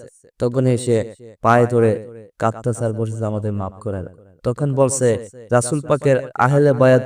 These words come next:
গ্রহণ তোমাদের করতে হবে। রাসূল পাকের কলমা পড়ে আহলে বায়াত যদি গ্রহণ করো, তাহলে আমি তোমাদের ছাড়তে পারি।" তখন শিখরা বলছিল যে হযরত সুলাইমান আলাইহিস সালামের কলমা পড়েছিল।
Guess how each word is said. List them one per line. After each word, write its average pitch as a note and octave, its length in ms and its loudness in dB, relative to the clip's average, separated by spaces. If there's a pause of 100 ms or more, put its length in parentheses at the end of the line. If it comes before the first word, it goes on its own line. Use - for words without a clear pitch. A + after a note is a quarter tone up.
গ্রহণ D3+ 240 0
তোমাদের C3 400 0
করতে A#2+ 340 -2
হবে। A2+ 340 0 (380)
রাসূল C3+ 280 -2
পাকের C3+ 240 0
কলমা C#3 320 0 (100)
পড়ে A#2+ 380 4 (180)
আহলে C3 340 4
বায়াত B2+ 240 2
যদি B2+ 220 -6
গ্রহণ C3 340 -4
করো, A#2 680 -4
তাহলে B2+ 420 2 (260)
আমি A#2+ 240 0
তোমাদের A2+ 380 -4
ছাড়তে A2+ 440 -6
পারি।" G#2 240 -8 (440)
তখন B2+ 280 -4
শিখরা D3 460 -2
বলছিল B2 520 -2 (420)
যে C3+ 60 -4
হযরত D3 420 -4
সুলাইমান C3+ 500 -2
আলাইহিস B2 400 4
সালামের B2 360 0 (420)
কলমা A#2+ 300 4
পড়েছিল। A2+ 600 -2